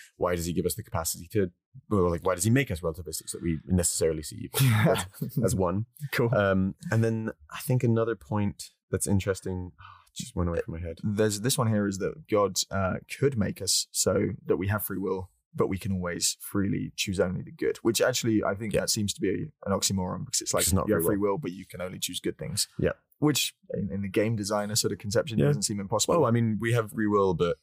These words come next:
Speaker 1: also have instilled naturally a strong sense of morality. So
Speaker 2: Mm-hmm.
Speaker 1: that maybe that's not that far off how we actually are made.
Speaker 2: Maybe that definition, I think the thing there is it wouldn't make us significantly free.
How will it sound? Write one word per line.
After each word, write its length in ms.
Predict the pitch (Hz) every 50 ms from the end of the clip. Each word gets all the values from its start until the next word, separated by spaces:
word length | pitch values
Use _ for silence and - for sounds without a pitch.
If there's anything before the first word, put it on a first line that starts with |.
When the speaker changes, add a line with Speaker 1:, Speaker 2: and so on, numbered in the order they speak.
| _ _ _
Speaker 1:
also 280 | - 92 90 85 98 87
have 160 | 90 92 82
instilled 580 | 87 87 85 - - 87 85 85 82 82 80 -
naturally 400 | 87 87 82 - - - 90 85
a 60 | 82 78
strong 260 | - - 85 85 82
sense 220 | - 85 73 - -
of 60 | -
morality. 560 | - - 90 104 92 - - - - 120 123 - -
So 80 | 123 127
Speaker 2:
Mm-hmm. 160 | 120 120 135
Speaker 1:
that 140 | - - - _ _ _ _ -
maybe 340 | - - - 78 80 82 80
that's 180 | 78 - - 98
not 120 | 85 69
that 140 | - 69 -
far 220 | - 87 82 80 78
off 60 | - -
how 140 | 80 76
we 100 | 80 80
actually 240 | - - - - -
are 240 | 82 80 78 82 87 -
made. 260 | - 78 80 87 98 - -
Speaker 2:
Maybe 200 | 123 127 127 113
that 200 | 107 107 101 92
definition, 460 | 104 98 - 101 95 - 98 98 95 -
I 80 | 98 104
think 160 | 113 113 -
the 60 | 101
thing 200 | - - 101 98
there 180 | 104 98 101 104
is 80 | 101 -
it 80 | -
wouldn't 160 | 98 92 -
make 180 | - 92 92 -
us 220 | 95 - - - - _
significantly 640 | - - - 98 98 98 - - - - - - -
free. 300 | - - - - - -